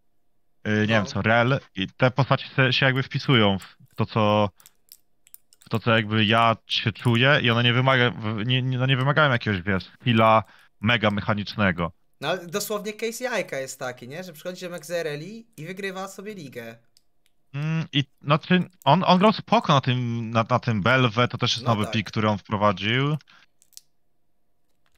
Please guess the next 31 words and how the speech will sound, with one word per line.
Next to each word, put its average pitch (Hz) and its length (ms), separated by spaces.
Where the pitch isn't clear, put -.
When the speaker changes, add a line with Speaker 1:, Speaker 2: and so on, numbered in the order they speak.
Speaker 1:
Ale 113 180
no 120 120
tu - 280
po 139 140
prostu... 147 800
No 135 80
nie 175 140
no, 123 80
no 131 120
mówię 165 300
poważnie, 175 440
no 110 60
na 117 80
przykład - 300
ciężko, 190 360
żeby 135 200
ludzie 143 220
pisali, 139 680
na 107 60
przykład - 480
gdyby 107 180
Jankos 156 320
miał 143 100
słaby 139 260
sezon, 143 360
to 139 100
myślę, 135 240
że 131 160
ludzie 131 220
nie 135 80
napiszą 127 580